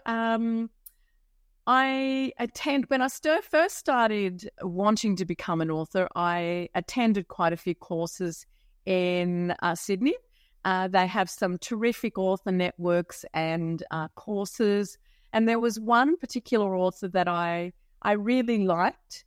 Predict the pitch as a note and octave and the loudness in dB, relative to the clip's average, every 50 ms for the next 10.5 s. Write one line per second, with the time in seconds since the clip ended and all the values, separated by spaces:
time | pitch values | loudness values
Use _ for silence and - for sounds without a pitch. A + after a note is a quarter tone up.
0 | _ _ - F#3 F3+ F3+ F3+ F#3 F3+ F3+ F3+ F3+ F#3 - - F3+ F3 E3+ E3+ E3+ | _ _ -2 -2 0 0 0 0 0 0 -2 -2 -4 -4 -4 -2 -2 -2 -2 -2
1 | F3+ - - - A3+ A3 _ - G#3+ - - A3 G#3 G3+ G3 F3 D#3 D#3 - - | -4 -4 -2 -2 -2 -2 _ -8 -8 -4 -2 0 2 2 2 2 2 0 -2 -2
2 | A#3+ A3+ G#3 G3 F#3 F#3 E3+ E3+ E3 - F3 E3+ - - - G#3 G3+ G#3 G3 - | 0 0 0 0 0 0 -2 -2 -2 -4 -6 -8 -8 -8 -8 -8 -6 -6 -6 -4
3 | - A3 G#3 G#3+ G#3 - - _ _ _ _ _ _ - G#3+ G#3+ A3 - - - | -2 0 0 0 -2 -8 -16 _ _ _ _ _ _ 0 2 2 2 2 0 0
4 | C4+ C4+ A#3+ A#3+ G#3+ G#3 G#3+ G3 G3 G3 F#3+ F#3 E3+ F#3 F3 F3 E3+ - - - | 2 2 2 0 0 0 0 0 2 2 2 2 4 4 4 4 2 0 -2 -4
5 | - F#3+ F3+ F3+ - F#3+ F3 - - - G3 F#3 F3+ E3+ F3 E3 - - - F3+ | -2 -2 -2 -2 -2 -4 -6 -6 -4 -2 0 0 0 0 -2 -4 -6 -6 -4 -2
6 | E3+ E3+ E3 D#3+ E3 E3 _ _ _ _ - F#3+ G3 - G#3 F#3 F3+ - - D#3+ | -2 -2 -2 -2 -4 -6 _ _ _ _ -2 -2 0 2 2 0 0 0 -2 -2
7 | D#3+ E3+ - - - - G#3+ G#3 - - - - - - - - F#3+ E3 D#3+ D#3 | -4 -4 -6 -10 -6 -4 -4 -4 -4 -6 -12 -16 -18 -10 -4 -2 0 0 0 0
8 | D#3 D3+ D#3 _ _ _ _ _ - E3+ E3 E3 D#3+ D#3+ - - D#3 D#3 D3+ D3+ | -4 -6 -6 _ _ _ _ _ -4 -2 0 0 -2 -4 -6 -6 -4 -4 -4 -4
9 | D#3 D#3 D#3+ - _ - F3 E3+ F3 E3+ D#3+ E3+ F3 E3 E3 E3+ - - F3 E3+ | -4 -6 -6 -8 _ -6 -4 -2 -2 -2 0 2 2 2 2 2 0 -2 -2 -2
10 | E3 E3 - E3+ D3+ - - - - | -2 -2 -4 -6 -8 -8 -10 -20 -20